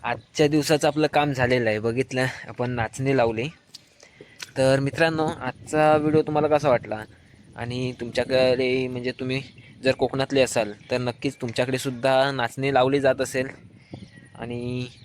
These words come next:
तुम्ही कुठच्या गावात राहता ते सुद्धा कमेंट करून कळवायला विसरू नका. आणि तुमच्याकडे नाचणी केली जाते का,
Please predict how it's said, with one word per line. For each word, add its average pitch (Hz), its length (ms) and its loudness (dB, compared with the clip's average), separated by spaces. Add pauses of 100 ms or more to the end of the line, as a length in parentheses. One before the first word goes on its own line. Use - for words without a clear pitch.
(240)
तुम्ही 120 160 -6
कुठच्या 127 300 0
गावात 120 280 6
राहता 117 300 0 (400)
ते 120 100 -2
सुद्धा 123 200 -2
कमेंट 117 320 -2
करून 120 240 0
कळवायला 117 460 4
विसरू 120 340 -2
नका. 120 260 0
आणि 120 300 0
तुमच्याकडे 135 340 -2
नाचणी 147 320 0
केली 147 260 2
जाते 131 280 2
का, 101 180 -8